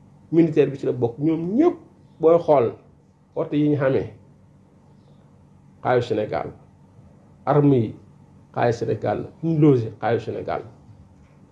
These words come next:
Li tax ñu jox leen loolu yëpp mooy yu yëpp pour ñu aar population bi rek a tax. Mais ñoom dañ ne ba sa kanam sax aaratuñ population bi.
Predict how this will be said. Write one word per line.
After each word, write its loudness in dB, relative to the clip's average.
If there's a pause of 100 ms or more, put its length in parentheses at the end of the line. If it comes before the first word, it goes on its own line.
(280)
Li -2
tax 4
ñu -2
jox 2
leen 2
loolu 2
yëpp -2
mooy 2
yu 0
yëpp -6
pour -14
ñu -6
aar -6 (280)
population -4
bi -4
rek -8
a -10
tax. -18 (1040)
Mais 6
ñoom 6
dañ 4
ne 2
ba 0
sa -4
kanam 0
sax -2
aaratuñ -4
population -6
bi. -10